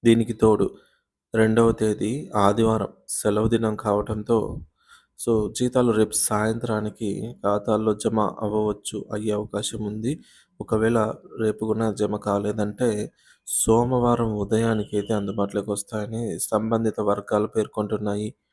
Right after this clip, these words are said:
ముఖ్యంగా ఆంధ్రప్రదేశ్లో ఉద్యోగులు, పెన్షనర్లు తమ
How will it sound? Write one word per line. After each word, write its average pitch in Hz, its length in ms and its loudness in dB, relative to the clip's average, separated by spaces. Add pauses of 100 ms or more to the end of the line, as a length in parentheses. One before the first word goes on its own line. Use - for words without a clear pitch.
(360)
ముఖ్యంగా 120 400 0
ఆంధ్రప్రదేశ్లో 107 760 0
ఉద్యోగులు, 113 540 0
పెన్షనర్లు 113 600 -2
తమ 104 220 -4